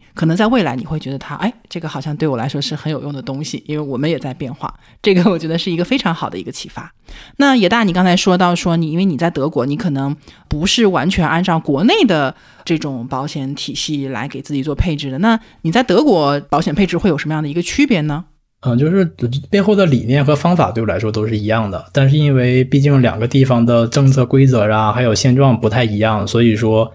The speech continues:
Speaker 2: 会有一些具体的区别。就比方说，当我给家人买保险的时候，我第一个考虑的肯定是医疗。
Speaker 1: 嗯。
Speaker 2: 就是先能保障医疗的，其他再，再想。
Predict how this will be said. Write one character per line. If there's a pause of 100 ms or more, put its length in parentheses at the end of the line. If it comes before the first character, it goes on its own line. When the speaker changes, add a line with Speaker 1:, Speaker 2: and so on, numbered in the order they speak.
(260)
Speaker 2:
会
有
一
些
具
体
的
区
别。
就
比
方
说，
当
我
给
家
人
买
保
险
的
时
候，
我
第
一
个
考
虑
的
肯
定
是
医
疗。 (180)
Speaker 1:
嗯。 (160)
Speaker 2:
就
是
先
能
保
障
医
疗
的，
其
他
再，
再
想。